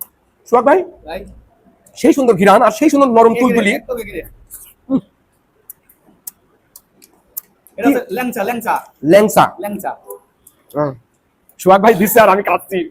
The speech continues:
Speaker 1: বুঝতে পারছেন? আমি মেলা খেতে পারি, মেলা খেতে পারি, দেখেন খালি দেখেন।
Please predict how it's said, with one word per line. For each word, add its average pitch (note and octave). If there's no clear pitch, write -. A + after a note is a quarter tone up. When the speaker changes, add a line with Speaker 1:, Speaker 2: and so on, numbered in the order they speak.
Speaker 1:
বুঝতে B3
পারছেন? G3+
আমি F3+
মেলা F#3+
খেতে G#3+
পারি, F3+
মেলা F#3+
খেতে G3
পারি, E3
দেখেন A#3
খালি A#3+
দেখেন। G3